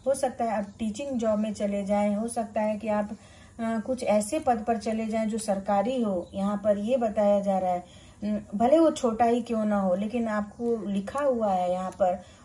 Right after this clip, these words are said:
और आपका भाग्य जो है बहुत जल्दी खुलने वाला है।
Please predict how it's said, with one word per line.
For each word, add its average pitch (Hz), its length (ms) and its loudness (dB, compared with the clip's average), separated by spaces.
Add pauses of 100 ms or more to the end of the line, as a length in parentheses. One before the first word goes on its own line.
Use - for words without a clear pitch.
और 220 200 4
आपका 220 400 -2
भाग्य 220 440 0
जो 233 200 2
है 240 220 4 (300)
बहुत 220 240 2
जल्दी 214 340 0
खुलने 226 380 -2
वाला 208 300 2
है। 220 300 2